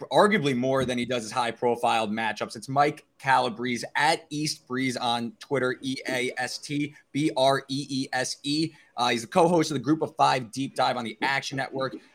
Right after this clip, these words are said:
uh, with another friend of the program, Mike Ianello, and he's also the director of U S content for O L B G. Mike, again, you're one of my favorite guys on Twitter. Thank you for joining the Early Read. How's it going?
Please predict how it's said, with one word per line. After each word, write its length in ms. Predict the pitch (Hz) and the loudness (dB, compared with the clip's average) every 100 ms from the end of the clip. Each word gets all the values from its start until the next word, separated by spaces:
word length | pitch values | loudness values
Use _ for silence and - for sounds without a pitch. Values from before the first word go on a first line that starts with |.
| - | -2
uh, 120 | 117 | 0
with 120 | 107 | 0
another 260 | 117 156 147 | 4 4 4
friend 260 | 156 139 | 2 0
of 60 | 131 | 0
the 60 | - | 0
program, 400 | 135 123 131 120 | 0 2 0 0
Mike 260 | 123 120 | 0 -2
Ianello, 760 | 123 120 110 110 123 123 131 131 | -2 -2 -4 -4 -2 2 0 0
and 180 | 120 117 | -6 -6
he's 200 | 110 120 - | -6 -8 0
also 260 | 151 170 | 2 2
the 100 | 135 | 0
director 540 | 120 120 147 170 190 190 - | -4 -2 0 0 0 0 -2
of 140 | 117 | -6
U 280 | 120 151 165 | -4 -2 -2
S 240 | 127 139 - | -2 -4 -6
content 520 | - 131 123 123 117 | -6 -4 -2 -4 -6
for 120 | 120 - | -6 -4
O 160 | 127 | -2
L 140 | 131 120 | 0 -2
B 260 | 104 120 | -4 -6
G. 360 | 113 107 120 113 - _ _ | -6 -2 0 0 -4 _ _
Mike, 400 | 123 135 135 - _ _ - | 0 0 0 -8 _ _ -4
again, 300 | 117 135 110 | 2 4 4
you're 140 | 120 | 2
one 100 | 131 | 0
of 80 | 135 | 0
my 100 | 131 | 0
favorite 320 | 135 143 139 | 2 2 4
guys 260 | 139 135 123 | 2 2 2
on 160 | 123 | 0
Twitter. 320 | 104 - 123 120 | -2 0 0 0
Thank 360 | - 143 165 | 0 0 0
you 120 | 175 | -4
for 120 | - 143 | -4 -2
joining 280 | 131 127 | 0 0
the 100 | 120 | 2
Early 240 | 120 120 113 | 2 2 2
Read. 220 | 113 110 | 0 0
How's 180 | 113 104 | 0 -2
it 60 | |
going? 320 | 95 95 90 | -4 -6 -8